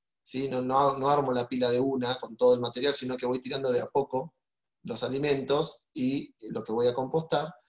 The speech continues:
muchas veces no logran, eh, aumentar la temperatura necesaria para poder eliminar patógenos y, eh, y semillas, eh, indeseadas. Eh, entonces, em,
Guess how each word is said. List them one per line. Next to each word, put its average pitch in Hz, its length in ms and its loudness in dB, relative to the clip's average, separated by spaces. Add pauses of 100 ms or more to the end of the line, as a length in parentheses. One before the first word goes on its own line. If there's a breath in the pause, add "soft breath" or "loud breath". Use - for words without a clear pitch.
(420 soft breath)
muchas 185 260 6
veces 202 440 6
no 175 200 6
logran, 170 580 6 (800)
eh, 117 320 -2
aumentar 127 600 2
la 127 200 2
temperatura 131 680 2
necesaria 165 560 2
para 131 260 2
poder 151 220 4
eliminar 143 500 0 (220)
patógenos 156 880 -2
y, 147 400 -2 (260)
eh, 120 640 -2
y - 60 -8
semillas, 143 680 0
eh, 117 100 -8
indeseadas. 123 960 0 (480)
Eh, 120 380 0
entonces, 156 640 0 (520)
em, 117 520 -8